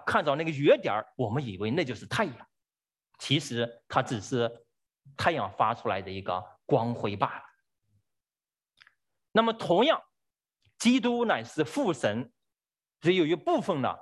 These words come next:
耶稣，我拿太阳做这个比喻呢，就是说，基-，耶稣基督跟父神的关系不完全跟我们看到太阳，就是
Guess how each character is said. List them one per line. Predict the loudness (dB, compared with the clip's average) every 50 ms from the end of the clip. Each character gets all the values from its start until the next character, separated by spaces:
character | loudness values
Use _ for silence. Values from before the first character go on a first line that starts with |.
| -14 _ _ _
耶 | 0 0
稣， | 0 0 -2 -6 -4 -4
我 | -2 0
拿 | 2 2 2
太 | 2 2 2
阳 | 2 2 0
做 | -2 -4 -6
这 | -6 -6
个 | -8
比 | -8 -6
喻 | -4 -2 -2 -2
呢， | -4 -4
就 | -4 -6
是 | -6 -2
说， | -2 -2 -2 -2 -6 -20 -20 _ _ _ _ _ _ _
基-， | 0 2 2 2 4
耶 | 2 2 2
稣 | 2 0
基 | 0 0 0
督 | 0 2
跟 | 4 4 2
父 | 2 2 -2 -2 -2
神 | 0 0 0
的 | 0 2
关 | 4 4 4 2 0
系 | -4 -6 -6 -6 -8 _ _ _ _ _ _ _ _ _ _ _ _
不 | 4 4 6
完 | 4 2 2 2 0
全 | 0 -2 0 0
跟 | 0 -2 -2 -2
我 | -4 -4
们 | -4 -2
看 | -2 0 0
到 | 0 -2
太 | -2 0 0 0
阳， | 0 0 -2 -6 -8
就 | -10 -12 -12
是 | -10